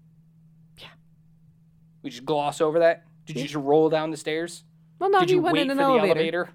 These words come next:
Speaker 1: Yeah, he went in
Speaker 2: How'd
Speaker 1: an
Speaker 2: you reach
Speaker 1: elevator.
Speaker 2: the buttons?
Speaker 1: Eh, he was kinda, kinda walking at that point.
Speaker 2: Mm-hmm.
Speaker 1: Yeah, I don't know.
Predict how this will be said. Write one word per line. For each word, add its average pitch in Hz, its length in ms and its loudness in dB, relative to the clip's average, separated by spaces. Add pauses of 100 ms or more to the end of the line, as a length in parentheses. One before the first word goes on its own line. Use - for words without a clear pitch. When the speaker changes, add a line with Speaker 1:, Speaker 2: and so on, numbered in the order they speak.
(160)
Speaker 1:
Yeah, 202 160 -10 (140)
he 214 100 -4
went 214 180 -2
in 202 80 -4
Speaker 2:
How'd 185 160 4
Speaker 1:
an 190 40 -6
Speaker 2:
you 190 80 -6
reach 175 220 -4
Speaker 1:
elevator. 180 60 -10
Speaker 2:
the 170 80 -4
buttons? 151 600 -6 (1500)
Speaker 1:
Eh, 320 360 -10
he 330 60 -6
was 302 100 -10
kinda, 214 400 -4
kinda 262 540 -4 (220)
walking 160 460 -8
at 151 120 -12
that 156 240 -10
point. 170 360 -12
Speaker 2:
Mm-hmm. 156 360 -6 (240)
Speaker 1:
Yeah, 208 120 -2
I - 40 -2
don't - 120 -12
know. 190 140 -12